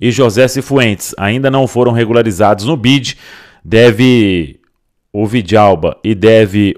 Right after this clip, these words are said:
o Cifuentes, eles devem ficar à disposição no final da outra semana, segundo o próprio técnico Larcamon.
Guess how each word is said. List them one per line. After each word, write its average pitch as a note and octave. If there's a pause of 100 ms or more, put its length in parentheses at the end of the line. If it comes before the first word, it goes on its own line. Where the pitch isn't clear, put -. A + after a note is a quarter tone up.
o G2+
Cifuentes, C#3 (320)
eles G2
devem A2+
ficar A2
à A2+
disposição A2 (120)
no B2+
final G2+
da G2
outra G#2+
semana, G2+
segundo G#2
o G#2
próprio F2
técnico F2 (240)
Larcamon. A#2+